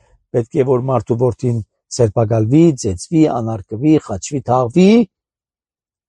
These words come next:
մեռնի, ասում պետք է մտածեն, սկիզբեն, ով պիտի հաջորդես ինձ, ով է մեծը։ Անոնոման Քրիստոս կուքա և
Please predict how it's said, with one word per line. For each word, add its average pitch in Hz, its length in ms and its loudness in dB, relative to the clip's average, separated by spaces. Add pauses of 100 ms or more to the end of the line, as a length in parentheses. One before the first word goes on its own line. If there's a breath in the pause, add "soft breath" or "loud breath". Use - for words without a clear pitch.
մեռնի, 147 440 4 (1120)
ասում 90 360 -8
պետք 110 200 -4
է 120 80 0
մտածեն, 120 460 -2
սկիզբեն, 170 480 0 (320 loud breath)
ով 160 220 4
պիտի 151 260 -2
հաջորդես 147 540 -4
ինձ, 214 180 -2 (160)
ով 107 260 -6
է - 40 -4
մեծը։ 165 300 0 (3250)
Անոնոման 110 500 -2
Քրիստոս - 400 -10
կուքա 95 240 -10
և 95 300 -8